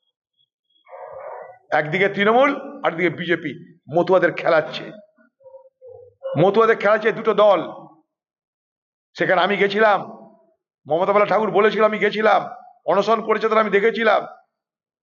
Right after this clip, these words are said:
তাদের জন্য দিল্লিতে ধর্নার জন্য আমি চেষ্টা করেছিলাম, তৃণমূলের নেতারা ধমকিয়ে তাদেরকে যে ধর্নাতে যেতে দেয়নি, তাও জেনে রাখুন। হ্যাঁ, দেখুন,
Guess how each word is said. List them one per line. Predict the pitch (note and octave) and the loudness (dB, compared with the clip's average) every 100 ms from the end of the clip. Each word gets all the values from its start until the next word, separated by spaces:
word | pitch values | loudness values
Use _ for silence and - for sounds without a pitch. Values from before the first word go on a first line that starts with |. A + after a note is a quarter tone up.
| _ - | _ 0
তাদের | F3 G3+ | 2 2
জন্য | G#3+ A3 | 2 2
দিল্লিতে | E3+ G#3+ A3 A3 | 0 0 2 4
ধর্নার | E3+ G#3 A3 | 4 4 2
জন্য | G3+ A3 A3+ A3 - _ _ | 0 0 0 0 -6 _ _
আমি | D#3+ G3+ | -4 -2
চেষ্টা | A3+ F3 A3+ | 0 0 2
করেছিলাম, | G#3+ G#3+ A3+ G#3+ F3 - - - - | 2 0 2 2 0 -4 -18 -18 -10
তৃণমূলের | G#3 A3+ A3+ A3+ | -4 -2 0 0
নেতারা | G#3+ A3 A3+ | 0 2 2
ধমকিয়ে | D3+ F#3 G#3+ G#3+ A#3 A3+ - - | 2 -2 -4 0 2 2 -4 -8
তাদেরকে | F#3 G3+ A3 | -4 -2 0
যে | G#3+ | 0
ধর্নাতে | D3 G3 A3 A3+ | 2 0 2 2
যেতে | G#3+ A3 | 0 2
দেয়নি, | A3 G3+ | 2 2
তাও | G#3 G#3+ | 0 0
জেনে | A3 | 0
রাখুন। | G#3+ F#3+ F3+ - _ _ _ _ _ _ _ _ _ _ _ _ _ _ _ _ - | 0 -2 -6 -10 _ _ _ _ _ _ _ _ _ _ _ _ _ _ _ _ -2
হ্যাঁ, | A3+ | 0
দেখুন, | F#3 G#3 G3 | 2 2 2